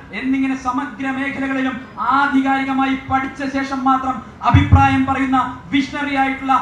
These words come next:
അങ്ങേയറ്റം ജനാധിപത്യവാദിയായിട്ടുള്ള വി ഡി സതീശന്റെ ഓഫീസ്, ആ വി ഡി സതീശനെ ആക്രമിക്കാനും വി ഡി സതീശന്റെ ഓഫീസ് ആക്രമിക്കാനും ഒക്കെ നിങ്ങൾക്ക് പിണറായി വിജയന്റെ സി പി എമ്മിന് എന്ത്, എന്ത് ധാർമ്മികതയാണുള്ളത്, എന്ത് അധികാരമുള്ള,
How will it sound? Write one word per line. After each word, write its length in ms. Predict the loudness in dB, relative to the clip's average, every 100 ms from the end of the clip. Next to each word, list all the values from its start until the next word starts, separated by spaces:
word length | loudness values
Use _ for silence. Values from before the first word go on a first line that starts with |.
| 0 -6 -4
അങ്ങേയറ്റം 460 | 0 0 -2 0 0 2
ജനാധിപത്യവാദിയായിട്ടുള്ള 1160 | 2 2 0 -4 -4 -2 -2 0 -2 0 2 0 -2 -6 0
വി 100 | 2 2
ഡി 80 | -2 -2
സതീശന്റെ 480 | 0 0 0 0 2 2
ഓഫീസ്, 380 | 2 -2 -4 -10 -12 -18 -14 0 2
ആ 20 | 2 0
വി 120 | -4 -6
ഡി 100 | -8
സതീശനെ 420 | -8 -10 -10 -8 -8
ആക്രമിക്കാനും 640 | -8 -10 -8 -6 -4 -6 -10 -12
വി 100 | -6 -2
ഡി 80 | -2 -2
സതീശന്റെ 380 | -8 -10 -6
ഓഫീസ് 320 | -6 -6 -6 -8
ആക്രമിക്കാനും 500 | -8 -10 -4 -4 -4
ഒക്കെ 160 | -8 -8 -8 -14 -14 -10
നിങ്ങൾക്ക് 560 | -8 -4 -4 -4 -6 -8 -8 -2
പിണറായി 500 | 0 0 4 6 6 4
വിജയന്റെ 400 | 0 -2 -4 -6
സി 120 | 0 0 4
പി 100 | 2 2
എമ്മിന് 260 | -4 -6 -8 -12 -8 -4 -4
എന്ത്, 280 | -4 -6 -4
എന്ത് 160 | -2 -4 -2 -2
ധാർമ്മികതയാണുള്ളത്, 720 | -2 -4 -8 -10 -10 -12 -16 -16 -12
എന്ത് 140 | -4 -2
അധികാരമുള്ള, 560 | -2 -2 -4 -4 -10